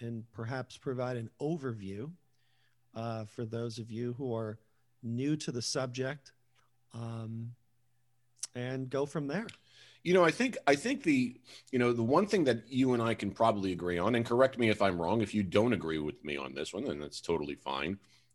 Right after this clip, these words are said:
Speaker 2: I
Speaker 1: Mm-hmm.
Speaker 2: think, I think we both can agree that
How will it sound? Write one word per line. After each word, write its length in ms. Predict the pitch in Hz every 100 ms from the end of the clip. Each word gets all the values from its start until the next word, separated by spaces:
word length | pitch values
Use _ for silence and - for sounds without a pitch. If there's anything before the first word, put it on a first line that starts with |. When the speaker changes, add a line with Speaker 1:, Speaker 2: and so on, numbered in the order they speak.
| 123
Speaker 2:
I 60 | 120
Speaker 1:
Mm-hmm. 80 | 127
Speaker 2:
think, 200 | 302 - 123
I 60 |
think 180 | 120 311
we 100 | 220
both 300 | 104 117 120
can 160 | 117 98
agree 420 | 80 90 95 92
that 440 | - 82 78 -